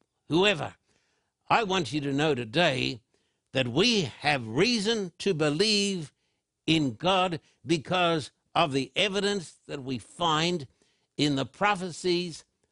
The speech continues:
of the Bible. Now, very soon, we're gon-, gonna have a little break in a few moments, and then we're going to come back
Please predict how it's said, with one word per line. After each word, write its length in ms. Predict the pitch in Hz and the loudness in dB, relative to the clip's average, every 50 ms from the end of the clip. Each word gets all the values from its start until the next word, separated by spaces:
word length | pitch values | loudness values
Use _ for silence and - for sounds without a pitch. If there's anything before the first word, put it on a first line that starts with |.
| _ _ - | _ _ -2
of 180 | - 147 147 135 | 0 0 0 0
the 100 | 180 170 | -2 0
Bible. 640 | 143 180 185 196 214 220 196 120 101 87 76 - _ _ _ _ _ _ _ _ _ _ _ _ _ _ _ _ _ _ _ _ _ _ _ _ _ _ _ _ _ _ _ _ _ _ _ _ _ _ _ | 0 0 0 2 2 0 0 -4 -6 -12 -14 -16 _ _ _ _ _ _ _ _ _ _ _ _ _ _ _ _ _ _ _ _ _ _ _ _ _ _ _ _ _ _ _ _ _ _ _ _ _ _ _
Now, 160 | - 139 156 156 | -2 0 2 4
very 300 | 160 226 262 269 247 196 | 4 4 2 2 0 -2
soon, 720 | - - - 226 226 226 233 226 208 180 147 117 95 90 - _ _ _ _ _ _ _ _ _ _ _ _ _ _ _ _ _ _ | -4 0 0 2 2 2 2 0 0 -2 -4 -6 -12 -16 -20 _ _ _ _ _ _ _ _ _ _ _ _ _ _ _ _ _ _
we're 120 | - 147 | -12 -6
gon-, 380 | 151 190 233 226 208 190 156 - | -2 0 0 0 0 -2 -6 -4
gonna 260 | 139 202 240 226 190 | -2 0 2 2 2
have 160 | 170 190 185 | 2 2 2
a 80 | 170 165 | 2 2
little 220 | 185 202 185 165 | 2 2 0 0
break 400 | 139 131 170 196 175 143 117 101 | -2 0 0 2 0 0 -2 -4
in 120 | 143 156 - | -8 -8 -8
a 80 | - | -12
few 360 | - - 180 170 156 123 104 110 - 101 _ _ 113 | -16 -12 -10 -8 -8 -10 -12 -18 -20 -20 _ _ -4
moments, 600 | 123 165 190 175 143 127 143 143 - - - - _ _ _ _ _ _ _ _ _ _ _ _ _ _ _ _ _ _ | 0 2 2 2 2 -2 -6 -8 -12 -18 -20 -20 _ _ _ _ _ _ _ _ _ _ _ _ _ _ _ _ _ _
and 140 | - 135 131 | -8 -2 2
then 180 | 165 233 262 247 | 2 2 4 2
we're 120 | 220 196 | 0 2
going 180 | 170 208 208 180 | 2 0 0 0
to 60 | 156 | -2
come 260 | - - 170 165 147 | -2 0 -2 0 0
back 500 | 123 139 156 135 110 113 - - - - | 0 0 0 0 0 -4 -10 -14 -18 -18